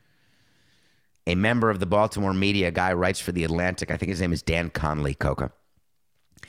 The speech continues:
got into a conversation with John Angelos, took the microphone, asked him a bunch of questions,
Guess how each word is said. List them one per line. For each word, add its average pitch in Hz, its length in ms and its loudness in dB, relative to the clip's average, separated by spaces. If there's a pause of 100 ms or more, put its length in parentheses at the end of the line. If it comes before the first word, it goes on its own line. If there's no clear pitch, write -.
(140)
got 98 220 2
into 101 300 0
a - 20 -2
conversation 104 680 0
with 87 100 -2
John 95 240 0
Angelos, 95 540 0 (180)
took - 200 0
the 104 60 -4
microphone, 107 480 0
asked 110 240 0
him 95 120 -2
a - 20 -2
bunch 110 220 -2
of - 60 -12
questions, 101 600 0